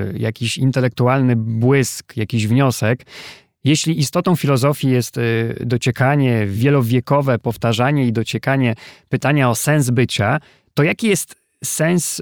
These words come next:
pytania w ogóle o wolną wolę, czy rozmowy na ten temat, o istotę wolnej woli? Jaki jest sens wychodzenia poza ten naiwny, zdroworozsądkowy, płytki, powierzchowny sposób,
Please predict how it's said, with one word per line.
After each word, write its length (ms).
pytania 360
w 80
ogóle 260
o 40
wolną 320
wolę, 480
czy 100
rozmowy 400
na 100
ten 180
temat, 360
o 80
istotę 520
wolnej 360
woli? 360
Jaki 240
jest 240
sens 360
wychodzenia 640
poza 420
ten 160
naiwny, 600
zdroworozsądkowy, 1120
płytki, 720
powierzchowny 680
sposób, 720